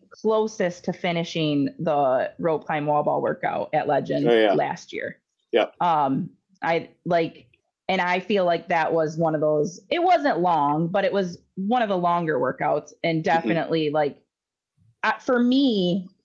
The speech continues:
Speaker 1: that showed your overall fitness level. Like, I, like, you surprised me in that workout.
Speaker 2: Yeah,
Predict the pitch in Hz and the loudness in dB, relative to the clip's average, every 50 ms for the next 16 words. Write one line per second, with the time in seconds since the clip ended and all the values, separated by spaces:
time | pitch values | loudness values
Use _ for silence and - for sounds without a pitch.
0 | - 180 202 190 185 185 190 - - 214 175 170 165 160 165 165 170 165 170 170 | -4 0 0 0 0 0 -4 -4 -2 0 0 0 -2 -2 -2 0 2 2 2 2
1 | 175 175 185 196 208 208 214 202 208 _ _ _ _ _ _ _ _ _ _ _ | 0 0 0 0 -2 -2 -4 -8 -12 _ _ _ _ _ _ _ _ _ _ _
2 | _ _ _ 175 180 175 170 180 175 165 165 160 160 165 156 - 165 170 - - | _ _ _ 0 0 2 2 0 0 2 0 0 0 -2 -2 -2 -2 -4 -2 -2
3 | 196 185 180 175 190 185 196 196 220 - - _ _ _ _ _ _ _ _ _ | -2 -2 0 0 0 0 0 -2 -4 -6 -14 _ _ _ _ _ _ _ _ _
4 | _ _ _ _ _ _ _ _ _ _ - 165 165 151 135 120 - - _ _ | _ _ _ _ _ _ _ _ _ _ -2 -2 0 0 -2 -6 -10 -20 _ _
5 | _ _ _ _ _ _ _ _ _ _ _ _ _ _ _ _ _ 190 185 - | _ _ _ _ _ _ _ _ _ _ _ _ _ _ _ _ _ -2 -2 0
6 | - 190 214 226 214 220 240 233 220 - 226 202 - 196 165 160 160 160 147 117 | -2 0 0 0 2 2 0 -2 0 -2 -6 -2 0 0 0 0 -2 -4 -4 -4
7 | - - - - - 170 - - - - - - - - _ _ _ _ _ _ | -4 -6 -6 -6 -6 -6 -4 -4 -8 -8 -8 -12 -18 -20 _ _ _ _ _ _
8 | _ _ _ _ _ _ _ _ _ _ _ _ _ _ _ _ _ _ _ _ | _ _ _ _ _ _ _ _ _ _ _ _ _ _ _ _ _ _ _ _
9 | - - - _ _ _ _ _ _ _ _ _ _ _ _ _ - 190 185 151 | -18 -18 -18 _ _ _ _ _ _ _ _ _ _ _ _ _ 6 8 10 10
10 | 120 117 120 - | 10 8 4 0